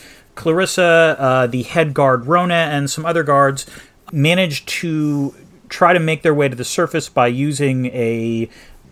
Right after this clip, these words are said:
a maintenance, uh, ladder, by relying on a, another prisoner named Konachek,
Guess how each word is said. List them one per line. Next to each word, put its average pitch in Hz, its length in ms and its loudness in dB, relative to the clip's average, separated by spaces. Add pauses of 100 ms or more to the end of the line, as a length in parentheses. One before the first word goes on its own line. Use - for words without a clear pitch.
(180)
a 131 80 -6
maintenance, 151 680 -2
uh, 135 160 0
ladder, 139 420 2 (280)
by 151 80 6
relying 175 520 4
on 147 440 0
a, 135 400 0
another 160 280 2
prisoner 143 380 -2
named 123 380 -2
Konachek, 170 680 0